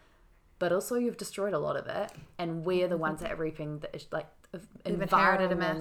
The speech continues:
Speaker 2: mess. <laughs>
Speaker 1: and the, we have, we've inherited a mess, and as, although, you know,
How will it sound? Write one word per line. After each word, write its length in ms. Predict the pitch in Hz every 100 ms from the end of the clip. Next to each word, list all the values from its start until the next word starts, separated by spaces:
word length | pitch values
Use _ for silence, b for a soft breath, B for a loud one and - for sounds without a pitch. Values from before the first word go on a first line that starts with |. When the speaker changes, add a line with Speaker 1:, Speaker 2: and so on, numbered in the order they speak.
| 160 -
Speaker 2:
mess. 0 |
<laughs> 120 | 185
Speaker 1:
and 240 | 165 160
the, 180 | 156 151 151 B B B
we 100 | 240
have, 400 | - 254 392 202
we've 140 | 208
inherited 480 | 214 185 240 302 269
a 40 | 220
mess, 380 | 185 240 277
and 100 | 185
as, 140 | 185 170 190
although, 260 | 196 220 -
you 60 | 165
know, 180 | 160